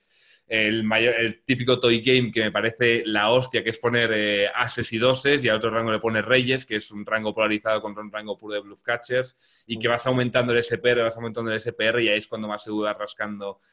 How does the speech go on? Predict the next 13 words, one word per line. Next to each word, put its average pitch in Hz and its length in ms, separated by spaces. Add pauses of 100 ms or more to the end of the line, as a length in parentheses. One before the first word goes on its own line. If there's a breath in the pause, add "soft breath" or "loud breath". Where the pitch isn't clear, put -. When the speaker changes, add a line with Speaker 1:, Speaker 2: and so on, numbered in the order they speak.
Speaker 1:
el 107 100
rango 110 220
polarizado 101 420
porque 101 200
aumenta 98 360
el 95 120
size 104 360
a 98 40
lo 98 100
mayo-, 95 340
al 95 160 (320)
máximo 104 360
posible. 139 460